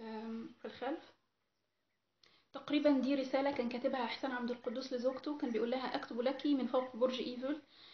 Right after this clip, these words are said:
وباريس"، آه، معرفتش أقرأ الكلمة دي،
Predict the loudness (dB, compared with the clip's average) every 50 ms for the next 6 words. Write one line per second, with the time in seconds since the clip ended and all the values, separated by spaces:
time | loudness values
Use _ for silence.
0 | -20 -20 _ 0 2 4 6 6 6 4 4 4 2 2 2 -2 -12 _ -20 -20
1 | -14 -8 -6 -4 -4 -2 -2 -2 -2 0 2 2 4 4 4 2 0 0 -4 -6
2 | -8 -8 -6 -4 -2 0 0 0 -2